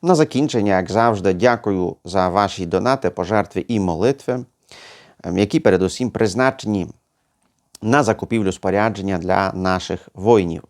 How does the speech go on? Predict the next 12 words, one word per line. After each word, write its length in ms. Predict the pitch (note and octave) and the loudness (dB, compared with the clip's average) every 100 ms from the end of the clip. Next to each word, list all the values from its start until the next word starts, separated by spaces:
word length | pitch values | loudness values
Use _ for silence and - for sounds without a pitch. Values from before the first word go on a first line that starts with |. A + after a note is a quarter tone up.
| A2+ | -4
За 180 | A#2+ | 0
усіх 420 | C3 G2 - A2 - - | 0 -2 -4 -8 -8 -8
жертводавців 960 | G#2 C3+ - F2+ G#2+ B2 A2 G#2+ G2+ - - _ | -2 -2 0 -2 0 0 -2 -8 -8 -10 -20 _
в 60 | G#2+ | 0
найближчу 480 | A2 B2 C3+ - | 2 2 0 -2
неділю 380 | F2+ F2 A#2 A2 | -6 -4 -2 -2
буде 240 | F2+ A2 F#2 | -2 0 -2
відправлена 680 | F2+ - F#2+ F#2 F2+ F2 - | -2 0 0 2 -2 -4 -8
свята 440 | - G#2 F#2+ F2+ | -8 -6 -2 -2
літургія 540 | F2 F2 F#2 A2 A2 | -2 -6 -6 -2 -2
об 180 | - G#2 | -2 -4
одинадцятій 800 | - G#2 F2+ F2 F2+ D#2+ - E2 | -4 -2 -2 -2 -4 -8 -12 -16